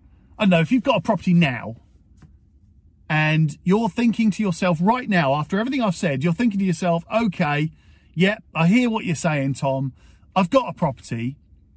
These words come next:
It doesn't generate much income per month. In fact, it just about pays off the mortgage and covers the bills. But I always thought that it was a long-term investment so that in twenty years' time I can provide,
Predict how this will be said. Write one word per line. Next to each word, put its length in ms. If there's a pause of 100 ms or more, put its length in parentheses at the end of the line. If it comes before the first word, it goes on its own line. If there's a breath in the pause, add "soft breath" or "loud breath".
(280)
It 120
doesn't 320
generate 600
much 680 (360)
income 720
per 220
month. 380 (160)
In 80
fact, 400 (320 soft breath)
it 200
just 320
about 280
pays 280
off 160
the 60
mortgage 460
and 100
covers 280
the 60
bills. 540 (960 soft breath)
But 300 (1080)
I 180
always 300
thought 400
that 100
it 120
was 100
a 100
long-term 540
investment 560
so 140
that 100
in 140
twenty 260
years' 220
time 260
I 80
can 160
provide, 540